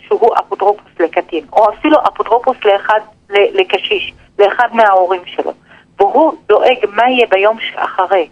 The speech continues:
ביום אחרי שהוא ילך מהעולם, או ביום שהוא לא יוכל לתפקד יותר, אז ראוי שיעשה שימוש במסמך הזה, מסמך הבעת רצון. אי-, אם, אם, אם אנחנו שמים לב, בסביבה ש-, בסביבה היום, עקב הקורונה, יש לנו המון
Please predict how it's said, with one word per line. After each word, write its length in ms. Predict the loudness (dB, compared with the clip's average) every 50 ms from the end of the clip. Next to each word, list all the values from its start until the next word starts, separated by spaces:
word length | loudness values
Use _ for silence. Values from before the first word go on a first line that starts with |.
| _ -2
ביום 200 | 0 0 0 -2 -4 -16
אחרי 280 | -12 -6 -4 -4 -4 -2
שהוא 180 | -4 -6 -4
ילך 200 | -2 -4 -4 -4 -4 -2
מהעולם, 440 | -2 0 0 -2 -2 -2 -2 -2 -2 -6 -18 _ -20 _ _ -4
או 80 | 0
ביום 320 | 0 2 2 2 2 0 0
שהוא 200 | -2 -2 0 2
לא 120 | 2 2
יוכל 280 | 2 0 -2 -2 -2 -2
לתפקד 580 | -2 -2 -4 -4 -8 -8 _ -20 -18 -12 -8
יותר, 280 | -8 -8 -8 -8 -8 -8 -8 -8 _ -6
אז 80 | -4 0
ראוי 300 | 0 0 0 0 -4 -6
שיעשה 540 | -2 0 2 2 2 0 0 0 0 0 0 -4 _ _ _ _ _ _
שימוש 380 | -8 -6 -6 -2 0 -2 -2 -2 -2 -6
במסמך 440 | -6 -6 -6 -6 _ -2 -2 0 0
הזה, 160 | -2 -2 -2
מסמך 380 | -6 -6 -6 -4 -4 -4 -2 -2
הבעת 320 | -2 0 0 0 0 -2
רצון. 400 | -2 -2 -4 -4 _ -2 -2 -2 -4 _ _ _ _ _ _ _ _ -8
אי-, 240 | -6 -6 -6 -6 -6 -6
אם, 280 | -4 -2 -2 -2 -2 -4 -6 _ _ _ -4
אם, 300 | -2 -2 0 0 -2 -4 -4 -4
אם 120 | -2 0 2
אנחנו 260 | 2 2 2 0 -2 -2 -2
שמים 300 | -4 -2 -2 -4 -2 2
לב, 280 | 2 4 4 4 2 0 -2 -6 -6 _ _ _ -4
בסביבה 360 | -4 -2 -2 -2 0 2 2 0 0 -2
ש-, 200 | -6 -4 -2 0 2 4 4 4 2 2 0
בסביבה 320 | -2 -6 -6 -2 0 0 0 0 0
היום, 400 | -4 -2 2 2 2 2 2 -2 -6 _ -10
עקב 260 | -8 -4 -4 -2 -2
הקורונה, 480 | -2 -4 -2 -2 2 2 2 2 2 0 -2 -2 -6 _ _ _ -6
יש 120 | -2 0
לנו 160 | 0 0 2 2 0
המון 340 | 0 2 2 2 0 0